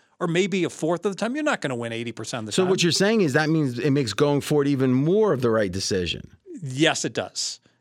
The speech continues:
Speaker 2: But, but
Speaker 1: However,
Speaker 2: you just said you shouldn't go for it.
Speaker 1: Well, but if you don't get it, you're, you, you, you, they're, they're assuming you're gonna win two-thirds of the time. You're gonna lose, uh,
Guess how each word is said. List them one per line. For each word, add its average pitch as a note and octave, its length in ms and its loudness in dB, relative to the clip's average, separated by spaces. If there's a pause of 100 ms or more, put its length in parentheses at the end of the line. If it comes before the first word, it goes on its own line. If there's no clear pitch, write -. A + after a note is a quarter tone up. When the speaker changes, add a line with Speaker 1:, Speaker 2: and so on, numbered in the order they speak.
(160)
Speaker 2:
But, - 60 -10
but - 40 -4
Speaker 1:
However, F3 420 4
Speaker 2:
you E3+ 80 -2
just D#3+ 200 0
said D#3+ 120 2
you D3 80 0
shouldn't D#3+ 300 2
go A#3 200 2
for A#2 300 0
it. - 20 4
Speaker 1:
Well, F3 220 4
but E3+ 240 -2
if D3+ 120 -4
you E3 80 -2
don't G#3 300 2
get D#3+ 160 0
it, D#3+ 160 -6
you're, D#3 160 -4 (100)
you, E3+ 160 -8 (380)
you, E3 160 -4
you, D#3 380 -12
they're, D#3+ 360 -2
they're E3 140 2
assuming G3 320 2
you're E3 80 0
gonna D3 100 -2
win A3 140 4
two-thirds C#3+ 400 0
of C#3 60 -6
the B2+ 60 -2
time. D3 240 0
You're E3 80 -2
gonna F3+ 120 2
lose, B3 480 0
uh, D3+ 120 -4